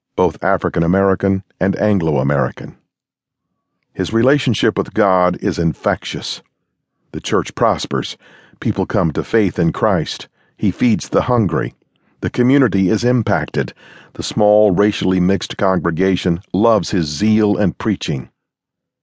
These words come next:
Underneath his impressive faith, however, ugly gaps remain and erupt in his spiritual formation.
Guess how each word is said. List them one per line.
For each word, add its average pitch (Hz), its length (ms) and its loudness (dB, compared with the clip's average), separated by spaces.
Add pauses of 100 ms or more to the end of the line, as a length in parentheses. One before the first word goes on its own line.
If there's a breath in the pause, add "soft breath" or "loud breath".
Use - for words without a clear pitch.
(260)
Underneath 104 540 2
his 90 260 0
impressive 87 560 0
faith, 107 300 2
however, 85 500 2 (120)
ugly 107 320 2
gaps 98 440 0
remain 92 500 2
and 87 140 2
erupt 82 560 0
in 85 160 -2
his 85 180 -4
spiritual 82 720 0
formation. 76 760 -2